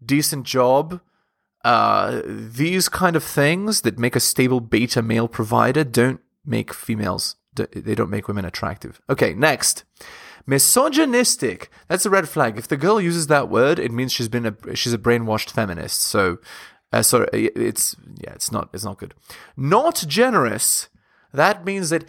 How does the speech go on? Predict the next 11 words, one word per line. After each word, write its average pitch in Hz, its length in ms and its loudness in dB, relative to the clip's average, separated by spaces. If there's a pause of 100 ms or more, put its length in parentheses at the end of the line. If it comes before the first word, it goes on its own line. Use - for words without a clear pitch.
(160)
he 247 240 0
didn't 254 340 -2
pay 226 220 0
for 196 240 0
every 208 300 2
single 220 440 2
little 185 340 2
thing 190 340 -2
that 180 120 4
I 160 120 2
wanted. 160 500 0